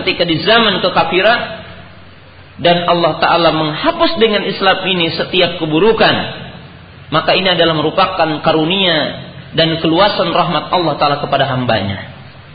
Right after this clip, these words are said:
Nah, maka dengan tiga sebab ini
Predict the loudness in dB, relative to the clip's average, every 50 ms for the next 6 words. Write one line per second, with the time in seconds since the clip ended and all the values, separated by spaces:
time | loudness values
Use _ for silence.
0 | -20 -20 -20 -20 -20 -20 -20 -20 -20 -20 -20 -20 -20 -20 -20 -20 -20 -20 -20 -20
1 | -20 -20 -20 -20 -16 -12 -10 -10 -10 -10 -14 -20 -20 -20 -20 -20 -20 -20 -20 -20
2 | -20 -20 -20 -20 -20 -20 -12 -4 0 2 4 4 6 4 6 6 6 6 6 4
3 | 4 2 0 0 0 0 2 4 4 4 4 2 0 0 2 4 4 4 4 2
4 | 2 2 2 2